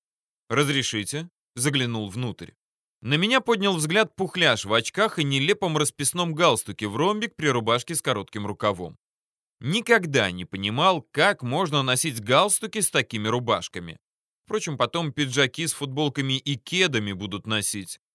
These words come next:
И ничего. «Войдите».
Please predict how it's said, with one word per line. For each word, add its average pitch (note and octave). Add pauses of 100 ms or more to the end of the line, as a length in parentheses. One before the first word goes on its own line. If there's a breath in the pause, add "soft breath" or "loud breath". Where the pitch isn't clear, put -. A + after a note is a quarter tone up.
(180)
И F#3+
ничего. F#2 (1000)
«Войдите». A#2